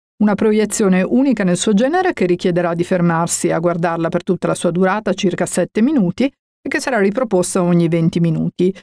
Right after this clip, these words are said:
Il videomapping è una forma particolare di realtà aumentata che arricchisce la percezione sensoriale attraverso un sistema di proiezione con informazioni aggiuntive rispetto a quelle percepite dallo spettatore.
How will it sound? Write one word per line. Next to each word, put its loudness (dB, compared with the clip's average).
Il 0
videomapping 2
è 2
una 0
forma 0
particolare 0
di 0
realtà 0
aumentata 2
che 0
arricchisce -2
la -2
percezione -2
sensoriale 0
attraverso 0
un 4
sistema 0
di 2
proiezione 2
con 0
informazioni 0
aggiuntive 2
rispetto -2
a -2
quelle 0
percepite -2
dallo -4
spettatore. -4